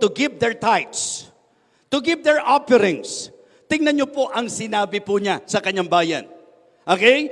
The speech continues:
Sa Malakay chapter three, pansinin niyo po. Sa Malakay chapter three, ang sabi po ng verse number eight, "Will a man rob God? Yet ye have robbed me. And ye say, 'Wherein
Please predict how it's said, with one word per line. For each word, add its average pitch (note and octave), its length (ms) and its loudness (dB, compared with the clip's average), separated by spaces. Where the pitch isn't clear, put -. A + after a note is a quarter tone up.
Sa - 240 0
Malakay C4+ 560 4
chapter A#3+ 480 0
three, G3 400 -2
pansinin A3 480 -4
niyo A#3 80 -2
po. - 480 0
Sa C4+ 160 2
Malakay D4 480 2
chapter C4 480 2
three, F#3+ 400 -2
ang B3+ 160 2
sabi D4 320 0
po C#4 240 -4
ng A3 240 -2
verse C#4 240 0
number G#3+ 240 -2
eight, G3 560 2
"Will F4+ 480 0
a A3 80 6
man F#3 640 2
rob G#3 400 4
God? G3+ 240 4
Yet A#3 480 2
ye G#3 160 0
have G3 240 2
robbed G#3+ 320 4
me. E3 240 -4
And E4+ 240 2
ye E4+ 80 8
say, D4 560 6
'Wherein D#4+ 560 2